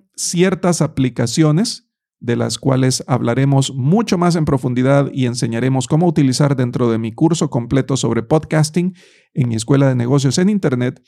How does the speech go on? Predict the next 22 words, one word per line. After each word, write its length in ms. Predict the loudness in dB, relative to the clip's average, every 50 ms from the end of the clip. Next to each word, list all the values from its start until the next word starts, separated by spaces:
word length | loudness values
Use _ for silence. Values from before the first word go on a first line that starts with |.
| _ _ -20 -20 _ _ _ _
pero 400 | _ 0 2 2 0 -2 -6 _ _ _ _ _ _ _ _ _
te 140 | 0 2 2
dejo 500 | 4 4 2 2 2 2 0 0 -2 -6 -6
la 220 | -4 -2 -2 -2
opción. 560 | -4 -4 -6 -6 -6 -6 -6 -6 -8 -12 -6 -2
Puedes 280 | 0 2 2 2 2
utilizar 640 | 2 2 2 2 0 0 2 2 2 0 0 -2 -2
una 300 | -2 0 2 2 2 0
plataforma 880 | 0 0 -2 0 -2 -4 -6 -2 0 0 2 2 2 2 0 0 -2 -2
como 300 | -2 -2 0 0 -2 -2
GarageBand, 720 | -4 -4 -2 0 0 0 0 -2 -2 0 0 0 0 0
que 140 | -2 -2 -2
ya 140 | -2 0 0
la 100 | 0 0
mencionamos 540 | 0 0 0 0 0 0 0 0 0 0 0
antes, 320 | 0 -2 -2 -2 -4 -4
si 160 | -2 -2 -4
estás 340 | -4 -4 -2 -2 -2 -2 -2
trabajando 500 | -2 -2 -2 0 0 0 -2 0 0 0
desde 200 | -2 -2 -2 0
una 220 | 2 2 2 2 2
Mac, 340 | 2 2 0 -2 -4 -10